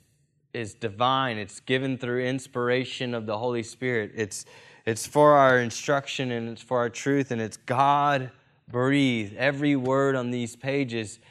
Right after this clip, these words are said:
is God-breathed to, to, to give us life and, and,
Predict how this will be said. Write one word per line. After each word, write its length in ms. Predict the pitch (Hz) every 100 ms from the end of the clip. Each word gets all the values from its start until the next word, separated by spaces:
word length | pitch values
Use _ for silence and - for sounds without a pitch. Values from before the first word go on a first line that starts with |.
| - -
is 220 | 120 113
God-breathed 1040 | 123 127 135 120 113 123 127 117 113 - _ _ _ -
to, 420 | - 117 113 110 - _ _ -
to, 300 | 120 107 -
to 240 | - 113
give 320 | 107 131 143
us 240 | 139 117 113
life 640 | 104 120 131 135 123 -
and, 240 | 104 101 -
and, 320 | 107 107